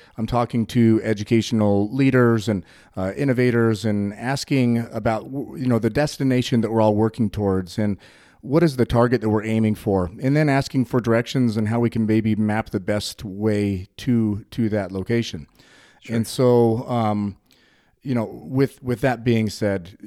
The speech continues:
Speaker 1: just like we would with any trip, starting with the final destination, what do you believe the purpose of schooling is, and what are we really preparing kids for?
Speaker 2: Well, geez, that, that'll, that'll shake you up a little bit. Holy cow. So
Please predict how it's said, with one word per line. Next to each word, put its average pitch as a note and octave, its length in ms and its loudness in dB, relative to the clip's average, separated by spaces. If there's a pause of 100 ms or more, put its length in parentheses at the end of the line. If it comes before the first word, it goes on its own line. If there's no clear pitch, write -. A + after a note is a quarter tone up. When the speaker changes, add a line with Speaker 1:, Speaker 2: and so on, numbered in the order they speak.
(200)
Speaker 1:
just D3 280 0
like C3+ 120 0
we C3 60 -2
would A#2+ 220 2
with G#2 120 0
any A#2 200 2
trip, A2+ 320 0
starting C3 320 2
with A#2 100 0
the A2+ 80 -2
final A2+ 300 0
destination, G#2 840 -2 (260)
what B2 180 -2
do E3+ 80 0
you E3+ 100 0
believe B2 380 2
the A2+ 80 -2
purpose A2+ 320 -4
of G2+ 100 -6
schooling A#2 480 0
is, G2 640 -2
and G#2+ 560 -2
what C3+ 120 0
are D#3 40 0
we D#3+ 160 4
really B2+ 260 2
preparing G#2+ 460 -4
kids F#2+ 240 -4
for? F#2+ 320 -4 (1800)
Speaker 2:
Well, G2+ 320 -8
geez, G#2+ 680 -6
that, B2 360 -2
that'll, B2 500 0 (100)
that'll D#3+ 240 0
shake - 500 -4
you A#2 100 -4
up A2 120 -8
a A2+ 40 -6
little A2 200 -6
bit. B2+ 220 -4
Holy D3+ 320 4
cow. D#3+ 340 4
So D3+ 380 0